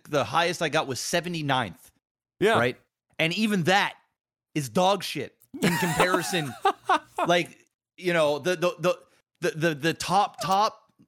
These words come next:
Speaker 1: like,
Speaker 2: A
Speaker 1: the
Speaker 2: lot of the
Speaker 1: top
Speaker 2: best
Speaker 1: percent of
Speaker 2: people
Speaker 1: the
Speaker 2: aren't
Speaker 1: top
Speaker 2: even
Speaker 1: percent
Speaker 2: on the ladder. They just don't even
Speaker 1: No.
Speaker 2: show up to
Speaker 1: They
Speaker 2: the
Speaker 1: don't even,
Speaker 2: ladder,
Speaker 1: they,
Speaker 2: bro.
Speaker 1: they don't even play it, bro. They're like, "Pff,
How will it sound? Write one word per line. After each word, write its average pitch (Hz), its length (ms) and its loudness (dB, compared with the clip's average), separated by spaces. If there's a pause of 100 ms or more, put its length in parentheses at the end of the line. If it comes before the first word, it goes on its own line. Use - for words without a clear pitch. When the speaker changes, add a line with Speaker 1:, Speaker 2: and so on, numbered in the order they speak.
(120)
Speaker 1:
like, 151 160 -2
Speaker 2:
A 202 40 6
Speaker 1:
the 233 60 4
Speaker 2:
lot 277 60 6
of 320 60 4
the 190 80 6
Speaker 1:
top 202 60 0
Speaker 2:
best 277 180 4
Speaker 1:
percent 294 120 4
of 294 80 6
Speaker 2:
people 254 80 2
Speaker 1:
the 254 60 6
Speaker 2:
aren't 262 140 4
Speaker 1:
top 277 40 2
Speaker 2:
even 254 120 0
Speaker 1:
percent 254 120 4
Speaker 2:
on 262 80 4
the 240 80 4
ladder. 220 460 4
They 165 100 4
just 233 180 0
don't 262 200 4
even 240 100 2
Speaker 1:
No. 196 80 -2
Speaker 2:
show 247 240 4
up 254 100 0
to 247 60 -2
Speaker 1:
They 226 60 4
Speaker 2:
the - 20 4
Speaker 1:
don't 220 100 4
even, 277 80 6
Speaker 2:
ladder, 247 120 4
Speaker 1:
they, 135 100 4
Speaker 2:
bro. 139 200 4
Speaker 1:
they 120 60 0
don't 131 140 -2
even 117 140 -4
play 120 240 0
it, 85 100 -8
bro. 67 160 -12
They're 101 120 -6
like, 107 320 -4
"Pff, - 240 -14